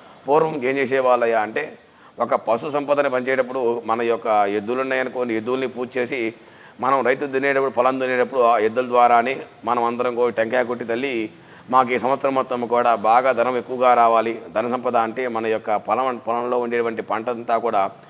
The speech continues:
సమృద్ధిగా కావాలని" చెప్పని భూదేవి నమస్కారం చేసుకుంటూ ఉంటాం. కానీ ఆ భూదేవి నమస్కారం చేసుకున్నా కానీ, దుక్కి దున్నేదంతా కూడా మన యొక్క ఇంట్లో ఉండేటువంటి పశువులు, అంటే ఎద్దులు కానీ,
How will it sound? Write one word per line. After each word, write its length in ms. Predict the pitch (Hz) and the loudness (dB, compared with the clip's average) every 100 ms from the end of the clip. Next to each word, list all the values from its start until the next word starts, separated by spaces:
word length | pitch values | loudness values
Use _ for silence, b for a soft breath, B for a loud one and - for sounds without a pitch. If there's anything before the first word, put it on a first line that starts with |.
| B B B | B B B
సమృద్ధిగా 480 | 143 147 143 143 135 | -4 -2 2 6 6
కావాలని" 500 | 123 123 127 123 120 | 6 6 6 2 0
చెప్పని 280 | 107 120 | -2 -2
భూదేవి 400 | 123 104 120 131 | -4 -2 0 0
నమస్కారం 480 | 120 117 - 113 113 | 0 -4 -2 0 0
చేసుకుంటూ 420 | 107 101 107 104 | -2 -6 -10 -8
ఉంటాం. 280 | 101 90 87 - b b b - | -8 -8 -12 -12 b b b -2
కానీ 360 | 113 127 107 - - B B | 0 0 -4 -10 -20 B B
ఆ 160 | 104 107 | 0 0
భూదేవి 420 | 101 120 151 156 | 0 2 4 4
నమస్కారం 520 | 131 135 139 135 135 | 0 -2 2 2 2
చేసుకున్నా 400 | 127 120 - 127 | -2 -4 -4 -4
కానీ, 300 | 117 113 127 | -2 -2 -2
దుక్కి 420 | 110 101 131 - | -6 -8 -10 -8
దున్నేదంతా 720 | 143 117 131 143 135 123 123 | -6 -4 2 2 2 0 0
కూడా 500 | 120 113 120 107 98 - - | 2 2 2 2 2 -4 -10
మన 200 | 98 107 | -6 -2
యొక్క 260 | 107 101 | -2 -2
ఇంట్లో 340 | 107 107 117 123 | -4 -4 -2 -2
ఉండేటువంటి 420 | 120 117 110 107 | -2 -4 -4 -4
పశువులు, 480 | 98 98 117 104 92 - B B B | -4 -4 -4 -8 -8 -14 B B B
అంటే 260 | 110 117 131 | -6 -2 0
ఎద్దులు 320 | 107 107 127 | -2 -2 -4
కానీ, 400 | 120 117 113 113 | 0 0 0 -4